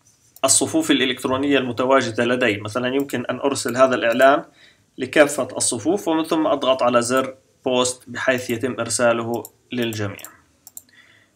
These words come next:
وفي بعض الحالات يمكن أن أرسل إعلان لطالب واحد، مثلا كان عندي مجموعة طلاب يمكن تحديد طلا-، طالب أو مجموعة من الطلاب وإرسال مثلا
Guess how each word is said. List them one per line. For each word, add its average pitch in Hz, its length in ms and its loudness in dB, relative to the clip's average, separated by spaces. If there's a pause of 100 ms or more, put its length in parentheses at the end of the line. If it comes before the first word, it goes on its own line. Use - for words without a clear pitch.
(220)
وفي 127 640 4
بعض 175 220 8
الحالات 175 420 4
يمكن 170 220 -2
أن 139 120 0
أرسل 147 320 -2
إعلان 143 360 4
لطالب 143 440 2
واحد، 113 300 2
مثلا 110 220 -10
كان 123 220 0
عندي 120 240 -2
مجموعة 120 340 -4
طلاب 127 480 2
يمكن 123 280 -6
تحديد 120 480 -6
طلا-، 127 380 4
طالب 131 300 4
أو 120 120 -2
مجموعة 117 340 -2
من 117 80 -4
الطلاب 127 340 -2
وإرسال 123 560 2
مثلا 113 400 0